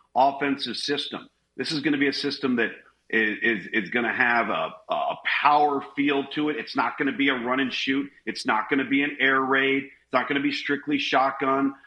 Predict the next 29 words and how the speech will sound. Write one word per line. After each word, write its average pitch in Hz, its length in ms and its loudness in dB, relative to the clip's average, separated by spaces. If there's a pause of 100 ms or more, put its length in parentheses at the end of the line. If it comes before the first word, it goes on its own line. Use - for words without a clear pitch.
(120)
I 143 120 6
think 175 140 -2
he's 165 200 -6
probably 143 420 2
having 135 180 0
to 131 80 2
make 123 200 0
more 127 320 2
adjustments 113 760 -2 (240)
to 131 100 0
the 123 120 2
offensive 139 460 0
style 131 360 2
of - 120 -10
play 92 440 -2 (260)
than 120 200 2
Patty 160 380 4
is. 64 300 -10 (320)
Um, 123 420 4
so 143 80 2
we'll 139 160 4
see 160 220 0
how 147 200 2
long 135 360 2
that 131 240 -2
takes 156 260 -4
him. 85 140 -6
Is 85 160 -8
it 90 140 -4